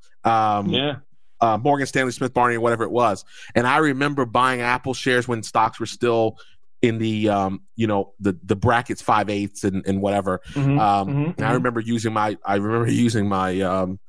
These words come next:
Speaker 1: allowance to buy, to buy stock through a custodial account. But
Speaker 2: Yep.
Speaker 1: I had to go to, I went down. Now, again, I couldn't, it wasn't as electronic, right? I had to go down to the James Center and go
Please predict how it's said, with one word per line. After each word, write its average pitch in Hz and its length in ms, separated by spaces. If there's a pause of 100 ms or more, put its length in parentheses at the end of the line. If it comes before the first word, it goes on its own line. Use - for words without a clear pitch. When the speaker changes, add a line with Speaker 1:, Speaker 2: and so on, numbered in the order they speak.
Speaker 1:
allowance 131 480
to - 80
buy, 117 300 (320)
to - 60
buy 127 100
stock 254 340
through 135 80
a 110 40
custodial 175 380
account. 101 300 (560)
But 160 280
Speaker 2:
Yep. 165 240
Speaker 1:
I 151 100
had 170 180
to 147 80
go 147 200
to, 139 220
I 123 140
went 104 320
down. 156 480
Now, 151 160
again, 127 260
I 120 80
couldn't, 104 400 (260)
it 131 60
wasn't 143 260
as 127 120
electronic, 123 420
right? 131 140
I 131 40
had 135 120
to 90 80
go 113 180
down 127 200
to 120 100
the 117 80
James 156 420
Center 156 320
and 113 160
go 127 340